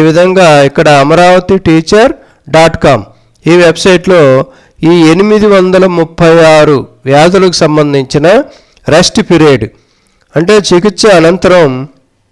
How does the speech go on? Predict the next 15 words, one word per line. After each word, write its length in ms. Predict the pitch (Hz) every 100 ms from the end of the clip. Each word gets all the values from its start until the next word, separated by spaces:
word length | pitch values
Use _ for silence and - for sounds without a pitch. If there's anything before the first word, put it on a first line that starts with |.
| _ _ _ _ _ -
ఎన్ని 180 | 151 190 190
రోజులు 360 | 190 175 185 180 156
విశ్రాంతి 460 | 151 165 175 175 165
తీసుకుంటారో 640 | 160 156 165 156 175 175 254 311 - - _ _ -
కావాలో 460 | 143 160 170 175 180 156 160
కూడా 140 | 170 165
ఇక్కడ 160 | 165 151
మనకి 240 | 147 151 151 143
ఇవ్వటం 280 | 147 151 160 147
జరిగింది. 420 | 147 143 151 160 240 294 _ _ -
ఈ 40 | 156 156
వివరాలన్నీ 560 | 160 175 185 175 165 160
కూడా 140 | 165 151
అమరావతి 420 | 151 160 170 165 165
టీచర్ 380 | 156 147 214 269